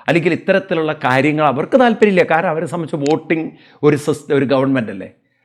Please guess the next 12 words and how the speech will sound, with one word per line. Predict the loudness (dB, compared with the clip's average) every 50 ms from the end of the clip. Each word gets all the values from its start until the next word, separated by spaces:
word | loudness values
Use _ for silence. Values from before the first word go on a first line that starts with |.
| _ _
അവർക്ക് | 2 2 2 2
പിന്നെ | 2 0 0
എന്ത് | 0 -2 -2
ഉത്തരവാദിത്തം | -2 -2 0 0 2 0 0 -2 -4
ഉണ്ടാവും? | -6 -6 -8 -12 -16 _ _ _ _ _ _ _ _ _ _ _ _ _ _ _ _ _ _ _ _
പോട്ടെ, | 0 0 0 -2 -4 -2
ഞാൻ | -2 -2 -2
വിഷയത്തിലേക്ക് | -2 0 2 2 2 2 2 0 0 0 -2
വരാം. | -4 -4 -6 -10 -12 -16 _ _
അപ്പം | -8 -6 -2 -2
നമുക്ക് | 0 -2 -2 -2 0 0
വേണ്ടുന്നത് | 0 2 2 0 0 0 0 -2 -2 0 -2 -2 -2 -4 -8 -10 -12